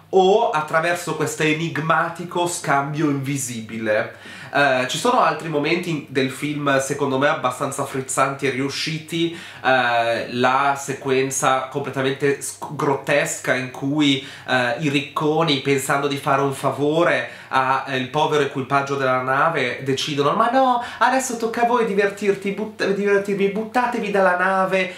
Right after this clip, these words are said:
e nuotate nel mare, divertitevi, saremo noi l'equipaggio", no?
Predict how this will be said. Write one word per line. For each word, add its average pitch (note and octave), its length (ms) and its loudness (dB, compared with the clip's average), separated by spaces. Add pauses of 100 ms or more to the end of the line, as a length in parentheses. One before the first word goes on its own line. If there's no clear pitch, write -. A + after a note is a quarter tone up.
e G#3 140 4
nuotate G#3 560 4
nel G3 240 2
mare, G3 480 2
divertitevi, A3+ 880 -4
saremo A3 380 2
noi A#3 280 4
l'equipaggio", G#3 920 2
no? G3+ 280 4